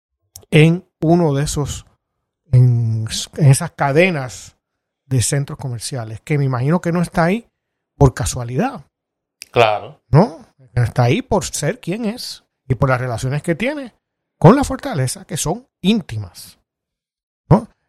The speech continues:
Speaker 1: Entonces, el pretender de que no hay nada pasando, eh, nos muestra la desfachatez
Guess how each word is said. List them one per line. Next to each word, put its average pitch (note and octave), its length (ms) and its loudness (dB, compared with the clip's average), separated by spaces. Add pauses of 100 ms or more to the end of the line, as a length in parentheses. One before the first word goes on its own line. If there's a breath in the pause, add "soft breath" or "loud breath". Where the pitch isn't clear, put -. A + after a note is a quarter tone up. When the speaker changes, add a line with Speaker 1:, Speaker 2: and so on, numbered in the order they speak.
Speaker 1:
Entonces, F3+ 360 0
el D#3 160 -8
pretender D#3+ 720 -4
de D3+ 140 -4
que C#3 160 -4
no F3+ 200 6
hay A3+ 160 2
nada G3 440 0
pasando, A#2 640 -12 (1500)
eh, B2 880 0 (100)
nos D3 180 6
muestra F3+ 720 0
la C3+ 160 -6
desfachatez B2 1200 -8